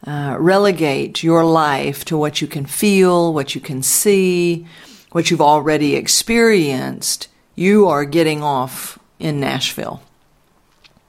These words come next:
And you don't even know that there is a vast life with him beyond your irritation,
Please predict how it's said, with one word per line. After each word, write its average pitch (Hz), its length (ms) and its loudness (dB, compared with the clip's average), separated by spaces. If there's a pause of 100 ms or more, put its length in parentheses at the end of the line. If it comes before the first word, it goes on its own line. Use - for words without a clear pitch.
(800)
And 156 180 0
you 233 140 6
don't 233 180 0
even 170 300 0
know 175 420 -2 (2250)
that 151 140 -4
there 180 200 4
is 156 160 4
a 135 100 4
vast 139 800 -2 (380)
life 143 480 -2
with 147 180 -4
him 139 560 -10 (200)
beyond 156 1120 2
your 156 260 2
irritation, 156 1040 0